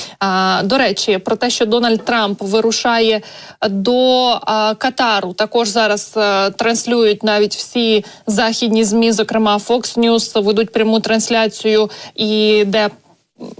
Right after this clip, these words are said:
показано президентський борт Air Force One, з якого Дональд Трамп і зробив ось цю свою гучну заяву щодо Путіна. А, і от, е, бачите, зараз вони так камери навели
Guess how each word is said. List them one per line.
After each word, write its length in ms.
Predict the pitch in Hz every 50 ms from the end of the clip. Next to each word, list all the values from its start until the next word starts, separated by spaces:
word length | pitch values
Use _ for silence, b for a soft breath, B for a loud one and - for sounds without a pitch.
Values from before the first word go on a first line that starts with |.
| - - - - 196 -
показано 600 | _ 247 233 - 226 226 214 226 226 214 208 208
президентський 1000 | 202 - 247 247 233 220 247 226 240 226 214 214 202 - - - 220 214 208 214
борт 640 | 208 202 196 247 269 285 294 294 294 - - - -
Air 300 | 233 240 240 226 220 -
Force 300 | - 240 226 226 - -
One, 320 | - 226 226 233 226 220 B B B B
з 100 | - -
якого 400 | 240 220 220 - 247 226 220 226
Дональд 400 | 208 226 220 220 220 220 220 220
Трамп 360 | - 233 220 214 214 208 - -
і 120 | - 233 226
зробив 460 | 202 202 226 220 196 240 233 220 196
ось 160 | 214 208 -
цю 160 | - - 233
свою 400 | 220 - 220 226 220 214 220 214 208 B B B B B
гучну 580 | - 220 214 240 - - 220 233 226 220 214 -
заяву 760 | 214 208 190 240 226 220 220 214 208 202 202 208 208 202 202 202
щодо 380 | - - - 226 208 202 214
Путіна. 580 | 208 - 233 233 220 - 240 214 214 214 214 208 B B B B B
А, 240 | 202 208 202 202 -
і 140 | - 233 247
от, 260 | 247 233 220 - -
е, 260 | 240 214 208 208 202
бачите, 420 | 190 180 202 226 226 - - - 214
зараз 360 | 202 220 214 208 214 214 -
вони 180 | 214 214 214 202
так 200 | 220 214 - _
камери 420 | - 220 220 214 214 220 220 220
навели 640 | 214 214 214 202 214 226 220 226 226 220 214 208